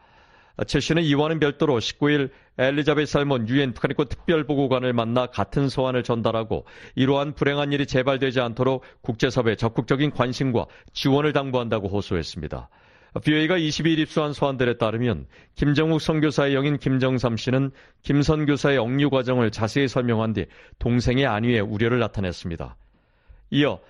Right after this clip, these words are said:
이 한국 정부 등 여러 경로를 통해 동생의 생사 확인과 즉각적인 석방, 송환을 요구했지만 북한 정부는 동생을 중대 범죄자라고 주장하며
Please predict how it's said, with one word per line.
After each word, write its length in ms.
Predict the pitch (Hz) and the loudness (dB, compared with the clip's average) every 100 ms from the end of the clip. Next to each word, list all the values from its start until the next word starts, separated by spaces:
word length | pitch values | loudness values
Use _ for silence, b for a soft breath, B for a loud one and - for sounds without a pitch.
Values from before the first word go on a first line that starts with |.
| b b | b b
이 80 | 110 | -2
한국 440 | 101 131 151 160 | 0 0 0 0
정부 260 | 170 151 147 | 0 0 0
등 180 | 175 143 | 2 2
여러 300 | 113 147 147 | 2 2 0
경로를 440 | 147 139 131 123 | 0 2 2 0
통해 300 | 131 127 85 b b | 0 -2 -2 b b
동생의 440 | - 139 139 143 123 | -2 0 2 0 0
생사 420 | - 160 147 147 | 0 0 2 0
확인과 460 | 139 127 135 117 95 | 0 0 0 0 -2
즉각적인 560 | - 143 135 139 120 | -4 -2 0 0 0
석방, 540 | 101 143 - 135 104 82 | 0 -4 -4 -4 -4 -6
송환을 500 | - 139 139 143 139 | -2 0 2 0 0
요구했지만 640 | 131 123 110 120 127 135 - b b b | 2 2 0 -2 -2 -2 -8 b b b
북한 260 | 131 139 | 0 0
정부는 340 | 127 127 120 101 | 2 2 0 0
동생을 520 | 127 131 135 123 101 | 0 2 2 2 0
중대 360 | 147 147 151 | 2 2 2
범죄자라고 720 | 147 139 135 135 131 131 123 | 2 -2 0 0 2 0 0
주장하며 540 | 117 120 117 117 120 | -2 -2 0 0 0